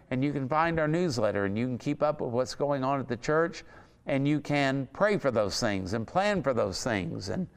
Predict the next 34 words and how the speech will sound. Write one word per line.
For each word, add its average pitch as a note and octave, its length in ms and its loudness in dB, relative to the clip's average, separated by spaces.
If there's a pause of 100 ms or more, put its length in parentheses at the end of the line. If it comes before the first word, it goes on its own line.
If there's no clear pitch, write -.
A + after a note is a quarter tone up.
(480)
uh, A2 180 2
be C3+ 180 4
aware D#3+ 380 6
of A2+ 120 2
all G2+ 180 4
of F#2+ 80 0
those G2 260 0
things. F#2 440 -4 (320)
And A#2+ 120 -2
there's B2 160 0
also F3 360 2
a C#3+ 40 2
prayer E3+ 320 2
list B2+ 300 0
on G#2+ 180 0
there, G#2 140 -2
so C3 160 -2
pray F#3+ 400 0 (380)
and D3+ 180 4
minister E3 420 2
to C#3+ 120 2
other C3 160 0
people. - 420 -4 (1400)
And D3+ 160 4
also, D3+ 600 4
uh, B2+ 480 4
starting E3 480 2
Sunday, F3 400 2
August D#3 500 2
the C3 80 -2
first, C#3 480 2
in C#3+ 220 0
the F3+ 80 0
evening, B2 580 2